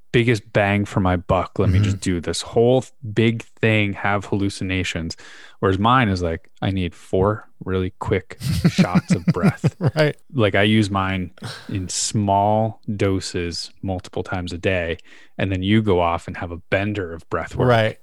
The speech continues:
Speaker 2: right.
Speaker 1: you know, once every few months.
Speaker 2: Yeah.
Speaker 1: So maybe the two of us need to learn more about the other side, right?
Speaker 2: Yeah.
Speaker 1: Maybe you need to bring more daily practice in,
Speaker 2: And,
Speaker 1: small
Speaker 2: uh,
Speaker 1: shots.
Speaker 2: and, and I think I do. I just think,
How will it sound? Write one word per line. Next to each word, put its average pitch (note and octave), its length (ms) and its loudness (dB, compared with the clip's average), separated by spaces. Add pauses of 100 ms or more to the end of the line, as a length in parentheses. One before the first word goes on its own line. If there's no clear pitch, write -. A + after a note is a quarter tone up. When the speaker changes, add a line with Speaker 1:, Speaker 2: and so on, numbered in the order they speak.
Speaker 2:
right. A#2+ 340 0 (100)
Speaker 1:
you F#2+ 100 -12
know, E2 300 -10
once G2+ 260 -4
every F#2 380 -4
few F#2 240 -6
months. F2+ 420 -8 (100)
Speaker 2:
Yeah. A2+ 280 -4
Speaker 1:
So F2 340 -2 (260)
maybe A#2 520 2
the G#2 100 0
two C#3 440 0
of F#2+ 100 -2
us E2+ 400 -8 (100)
need F#2+ 260 -8
to E2+ 480 -8 (420)
learn G2+ 280 0
more F#2+ 160 -2
about F2+ 220 -2
the F#2+ 80 -2
other E2+ 160 -6
side, D#2+ 320 -8
right? E2+ 100 -8
Speaker 2:
Yeah. A2 160 4
Speaker 1:
Maybe F#2 160 -6
you F#2 140 -10
need F#2+ 160 -14
to F#2+ 80 -10
bring F#2 240 -8
more E2+ 200 -12
daily F2 540 -4 (160)
practice - 520 -12
in, F2 180 -12 (200)
Speaker 2:
And, A3 180 4
Speaker 1:
small - 340 -2
Speaker 2:
uh, - 100 -10
Speaker 1:
shots. - 220 -2
Speaker 2:
and, F#3 160 4
and E3+ 180 4
I E3+ 80 6
think G3+ 160 4
I F#3 140 6
do. C#3 240 2
I C#3+ 80 6
just C3+ 180 0
think, C#3+ 220 -2